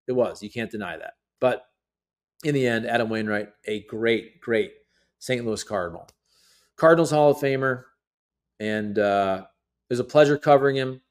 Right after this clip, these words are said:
It was a pleasure to, uh, be a media member down there and watch some great baseball for many, many, many, many years. And hopefully Adam Wainwright is right when he says next year will be championship twelve for the Cardinals. They got a lot of work to do if that's gonna happen.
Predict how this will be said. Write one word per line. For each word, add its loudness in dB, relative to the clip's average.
It -4
was -2
a -2
pleasure 2
to, 0
uh, -2
be 2
a 0
media 2
member 0
down 0
there -2
and -10
watch -2
some -10
great 2
baseball 0
for -10
many, -4
many, -4
many, -6
many -4
years. -6
And -10
hopefully 4
Adam 4
Wainwright -2
is -8
right -4
when -12
he -4
says -6
next -6
year -2
will -2
be -8
championship -8
twelve -2
for -20
the -16
Cardinals. -12
They -6
got -2
a 0
lot -2
of 2
work 0
to -16
do -4
if -10
that's -6
gonna -10
happen. -12